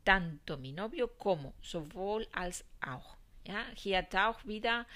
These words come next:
tanto auf. Aber diesmal in dieser, diesem festen Ausdruck zusammen mit tan-,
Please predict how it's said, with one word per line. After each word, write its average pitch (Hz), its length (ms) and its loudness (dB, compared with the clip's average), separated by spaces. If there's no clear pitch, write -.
tanto 196 580 4
auf. 135 420 -8
Aber 160 200 -2
diesmal 233 580 0
in 175 100 -6
dieser, 160 520 -4
diesem 160 260 -4
festen 208 540 0
Ausdruck 233 640 0
zusammen 175 460 -2
mit 151 260 -8
tan-, 165 320 2